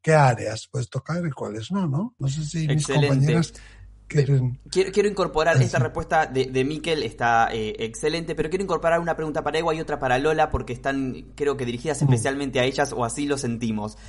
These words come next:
Speaker 2: Daniela, eh, nos escribe desde Argentina a través de YouTube y es para Ewa esta pregunta. Co-, ¿qué decirle a un adolescente que tiene el don de la mediunidad, pero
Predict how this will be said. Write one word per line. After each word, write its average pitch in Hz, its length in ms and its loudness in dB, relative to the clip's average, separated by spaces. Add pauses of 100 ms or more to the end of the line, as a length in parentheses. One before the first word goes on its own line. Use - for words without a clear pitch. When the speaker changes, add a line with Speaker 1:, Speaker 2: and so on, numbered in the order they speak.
Speaker 2:
Daniela, 185 540 2 (240)
eh, 139 240 2
nos 127 140 -2
escribe 147 340 -2
desde 123 160 -2
Argentina 120 560 -2
a 117 40 -2
través 113 220 -2
de 117 80 -6
YouTube 131 460 -2
y 131 680 -2
es 165 180 -6
para 139 300 2
Ewa 123 240 0
esta 110 220 -4
pregunta. 104 500 -6
Co-, - 220 -2
¿qué 214 180 4
decirle 190 400 -2
a 180 60 0
un 165 100 -4
adolescente 143 560 -4
que 131 80 -4
tiene 165 240 -4
el 143 160 -2
don 185 160 0
de 165 80 0
la 127 140 2
mediunidad, 151 720 -4
pero 170 380 0